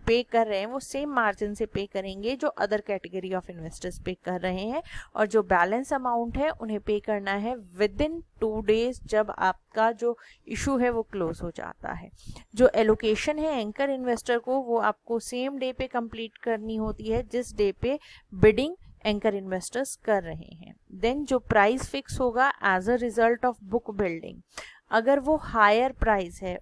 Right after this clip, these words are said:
उस price से जिस price पर आपने anchor investors को जो shares हैं वो अलॉट किए हैं,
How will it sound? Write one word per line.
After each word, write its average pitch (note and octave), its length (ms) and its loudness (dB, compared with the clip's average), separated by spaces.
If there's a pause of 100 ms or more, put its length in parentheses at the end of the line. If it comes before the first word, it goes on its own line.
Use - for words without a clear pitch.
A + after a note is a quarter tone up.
(120)
उस - 200 -2
price G#3+ 380 2
से A#3 260 -2
जिस A3+ 260 -6
price G3 380 -2
पर A#3+ 260 0 (300)
आपने A3+ 480 -2
anchor A3 420 -2
investors G#3 760 -2
को C4 300 -2
जो B3 200 -4
shares G#3 500 -4
हैं A3 80 -4
वो G#3+ 120 -4
अलॉट G3+ 500 -2
किए G#3 340 -4
हैं, C#4+ 280 -2